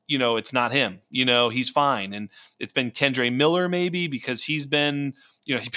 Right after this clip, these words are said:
basically had surgery right after the, the season and didn't do any of the off-season stuff. He didn't have a pro day, didn't have a, a, a, a showing at the combine. Could be Kendre Miller. There's some who think it could be Tyjae Spears,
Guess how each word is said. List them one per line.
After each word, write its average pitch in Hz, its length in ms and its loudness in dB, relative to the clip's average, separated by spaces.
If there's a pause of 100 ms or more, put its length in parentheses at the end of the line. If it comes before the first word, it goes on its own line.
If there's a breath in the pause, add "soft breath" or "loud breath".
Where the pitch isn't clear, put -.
basically 147 280 0
had 131 120 0
surgery 139 480 2
right 131 220 0
after 131 480 0
the, 123 420 0 (100)
the 123 80 -4
season 160 460 2
and 117 100 -4
didn't 131 180 -4
do 127 100 -2
any 131 160 2
of 123 80 0
the 117 200 0 (340 soft breath)
off-season 139 440 2
stuff. 131 220 0
He 131 40 -4
didn't 123 140 -2
have 120 80 0
a 107 80 -4
pro 143 280 2
day, 131 220 2
didn't 123 220 -6
have 117 180 -4
a, 110 200 -4 (420 soft breath)
a, 113 220 -4 (100)
a, - 120 -6 (160)
a 123 40 -4
showing 135 300 2
at 107 60 -8
the - 60 -12
combine. 147 380 0
Could 135 140 -2
be 110 80 -6
Kendre 113 320 -4
Miller. 160 300 2 (360 loud breath)
There's 147 180 4
some 180 180 4
who 160 100 0
think 131 300 -4
it - 120 -18
could 196 240 0
be 190 140 -2
Tyjae 120 400 2
Spears, 190 760 0